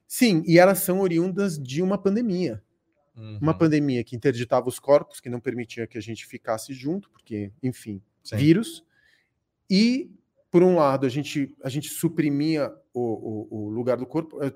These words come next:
Speaker 1: mais uma vez, é o país que mais consome porno-, um dos países que mais consomem pornografia no mundo. Então, eu quero mostrar que, por exemplo, shibari não tá no campo da pornografia, tá no campo da performance artística, tá no campo
Speaker 2: E
Speaker 1: da
Speaker 2: vai ser em
Speaker 1: dança.
Speaker 2: São Paulo.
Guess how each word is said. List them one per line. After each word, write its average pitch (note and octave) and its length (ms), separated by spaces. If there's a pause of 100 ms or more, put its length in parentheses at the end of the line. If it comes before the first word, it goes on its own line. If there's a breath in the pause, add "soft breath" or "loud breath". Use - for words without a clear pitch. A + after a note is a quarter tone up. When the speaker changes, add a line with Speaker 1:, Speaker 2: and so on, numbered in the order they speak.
(100)
Speaker 1:
mais C#3 220
uma C3+ 140
vez, A2 260
é B2 60
o C3 80
país - 260
que A#2+ 100
mais D#3 200
consome A#2+ 320
porno-, A2 300
um E3+ 120
dos F3+ 120
países A#2+ 260
que A2+ 80
mais C#3 200
consomem A#2+ 380
pornografia A2 500
no A#2 100
mundo. C#3 300 (840 soft breath)
Então, D#3+ 300
eu A3+ 80
quero G3 260
mostrar F3+ 540
que, - 120
por C#3+ 120
exemplo, B2+ 240
shibari D#3+ 460
não A3 140
tá E3 220
no F3+ 120
campo A2 240
da G#2+ 80
pornografia, G#2 520
tá B2 140
no C#3 80
campo D#3+ 340
da E3+ 140
performance F3 920 (880)
artística, C#3+ 720 (300)
tá C#3 120
no C#3 100
campo D3+ 340
Speaker 2:
E D#3+ 40
Speaker 1:
da D#3 140
Speaker 2:
vai C#3+ 200
ser D#3+ 80
em E3 120
Speaker 1:
dança. A#2+ 120
Speaker 2:
São C3+ 120
Paulo. F#2+ 380